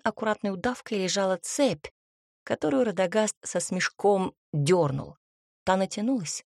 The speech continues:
обвив щиколотки Магнуса. Маг пошатнулся, и я помогла ему упасть ударом клюва по носу. Мужчина рухнул на попу.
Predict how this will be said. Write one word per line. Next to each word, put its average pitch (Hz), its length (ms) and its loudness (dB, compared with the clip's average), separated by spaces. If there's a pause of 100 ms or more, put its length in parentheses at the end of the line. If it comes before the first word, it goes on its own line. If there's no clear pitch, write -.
обвив 180 640 0 (220)
щиколотки 175 640 0
Магнуса. 165 680 -4 (920)
Маг 214 340 2
пошатнулся, 208 760 -4 (100)
и 202 60 -4
я 214 160 -4
помогла 240 440 2
ему 254 220 6
упасть - 580 -2
ударом 202 400 4
клюва 214 460 2 (120)
по 214 180 8
носу. 156 320 0 (300)
Мужчина 202 360 -4
рухнул 156 480 -4
на 170 160 0
попу. 156 480 -4